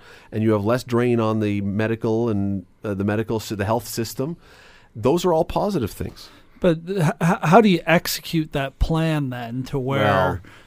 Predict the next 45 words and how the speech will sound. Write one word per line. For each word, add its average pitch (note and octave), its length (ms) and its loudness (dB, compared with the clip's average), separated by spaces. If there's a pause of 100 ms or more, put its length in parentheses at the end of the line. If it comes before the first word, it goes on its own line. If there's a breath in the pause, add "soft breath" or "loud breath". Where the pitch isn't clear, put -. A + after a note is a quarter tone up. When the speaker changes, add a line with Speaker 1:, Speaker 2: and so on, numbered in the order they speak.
(140 loud breath)
Speaker 2:
you E3+ 220 0
can D#3+ 240 0
create D#3+ 640 -2
these, D3 520 -4
you G#3 100 -2
know, C#3+ 80 2
maybe D#3+ 300 2
the D3+ 100 0
money D3 340 0
is C#3 160 -4
made C#3+ 300 -4
where C#3 180 -2
they C#3 180 -2
have C#3 260 -4
to - 80 -14
give C3+ 240 -6
back C3 300 -4
through C3 200 -6
coaching D3 560 -4
or B2+ 120 -4
whatever, D#3+ 400 -2
which G#3 240 2
is E3+ 100 -2
tough G#3+ 260 2
to E3 80 -6
do F#3+ 200 6
when C#3 140 0
you're B2+ 100 -4
training. D3 520 -4 (420 loud breath)
However, D#3 420 2
but C3 160 -4
how D#3 160 0
do D3+ 80 0
you C#3+ 80 0
make C#3+ 280 -2
that C3 200 -2
a B2 60 -6
spin-off C#3 540 -2
effect C3+ 520 -6 (420 loud breath)
over C3+ 220 -4
four E3 400 4
years, B2+ 420 -4
not C3 280 -2
just B2+ 340 -6
over, B2 540 -6